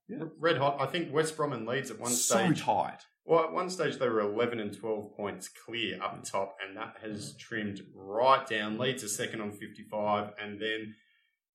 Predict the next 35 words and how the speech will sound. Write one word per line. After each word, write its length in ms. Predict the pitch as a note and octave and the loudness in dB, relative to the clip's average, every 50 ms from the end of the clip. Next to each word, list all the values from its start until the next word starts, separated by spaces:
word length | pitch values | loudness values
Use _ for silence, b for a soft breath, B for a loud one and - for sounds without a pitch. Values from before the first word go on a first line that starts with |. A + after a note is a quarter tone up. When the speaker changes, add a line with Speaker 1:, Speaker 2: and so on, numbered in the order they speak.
| _ _ _ - - | _ _ _ -8 -2
Speaker 2:
Pre-, 600 | C#3 C#3 C#3+ C#3+ D3 D3 D3 C#3+ C#3+ C#3+ C#3 B2 | 2 4 6 8 8 8 8 8 8 8 6 4
sorry, 320 | B2 - D3 C3+ C3 B2 B2 | 4 2 2 2 4 4 2
let's 260 | B2+ - - - - | 0 -2 -4 -6 -4
go 220 | - C3+ B2+ B2 | -2 0 0 0
down 260 | B2 C3 B2+ B2+ A#2+ G#2+ | 0 0 0 0 -2 -2
to 140 | - B2+ A2 | 0 -2 -2
Bristol 480 | G2 - B2 C#3 C#3+ D3 - C#3 A#2+ | -2 -2 -2 -2 -2 -2 -2 -4 -4
City, 320 | - - - C3+ B2+ A2+ A2 | -4 -4 -4 -4 -2 -2 -2
who 100 | B2+ A#2+ | -2 -2
are 80 | A#2 | -2
in 100 | A2 G#2 | -2 -2
seventh. 600 | G#2+ - - - - - C#3 C3+ - C3 C#3 - - | -2 -4 -4 -2 0 0 2 2 2 0 -2 -2 -2
There's 160 | A#2+ G#2 A2+ | -2 -2 -2
only 160 | G#2+ G#2+ G#2 | -2 -2 -4
five 680 | G#2 - - - B2 A2 A2 A2 A2+ A2+ G#2+ - - | -4 -6 -6 -2 0 2 2 2 2 0 0 -4 -6
points 400 | - G#2+ F#2+ F2 F2+ - - G2+ | -6 -6 -6 -6 -6 -4 -2 0
Speaker 1:
Yeah, 100 | F#2 F2 | 0 0
Speaker 2:
separating 380 | D#2+ F2 G2+ F#2+ F#2 F#2 F#2 F2+ | 2 4 4 4 2 2 -2 -4
Speaker 1:
bonkers. 200 | F2+ F2+ F2+ F2+ | -2 0 2 4
Speaker 2:
second 340 | B2+ A#2 - C3 B2 A2 G#2+ | 4 4 4 2 -2 -2 -2
from 240 | A2 A2+ A2 G#2+ | -4 -6 -6 -4
seventh, 560 | G#2+ - - - - F3+ F3 F3+ F3+ F3 E3 - | -4 -2 0 4 6 6 6 6 4 0 -2 -4
so 540 | - - B2+ A#2+ A#2 A2+ A2+ A2+ A2+ A2 A2+ A2+ - - _ - - - | 0 2 2 4 4 4 2 0 0 -2 -4 -6 -10 -16 _ -6 0 0
promo-, 400 | B2 A#2 A#2 B2 C3 C3+ C3 - | 2 2 4 4 4 4 4 6
automatic 500 | D3 D3+ D#3 D3+ C3+ B2+ B2 B2+ B2 B2 | 8 10 10 10 8 8 6 4 4 2
promotion 560 | - B2 A2+ A#2 A#2 A#2 - - A#2+ A2+ A2 G#2+ | -2 -4 -2 0 0 0 -2 -6 -10 -12 -12 -12
still 300 | - - - B2 A2+ A2 | -12 -12 -10 -10 -12 -12
well 300 | G#2+ G#2+ B2 C3 B2+ B2 | -10 -4 -2 -2 0 -2
in 200 | A#2 A2 G#2 G#2+ | -2 -4 -8 -10
play 400 | G#2 A#2+ A#2 A2+ A2 A2 A2+ A2+ A2+ - G#2 A2 A2 A2+ | -8 -6 -6 -4 -4 -4 -4 -6 -6 -6 -6 -6 -8 -8
and 120 | A2+ A2+ A2+ G#2+ - _ _ _ _ _ _ _ _ _ _ _ _ _ _ _ | -12 -14 -16 -16 -20 _ _ _ _ _ _ _ _ _ _ _ _ _ _ _
looking 240 | C#3 D3 D3 C#3 B2 | -2 -2 -2 0 -2
forward 160 | - D3+ G3+ - - | -2 -2 -2 -2 -4
to 40 | |
it. 40 | - | -6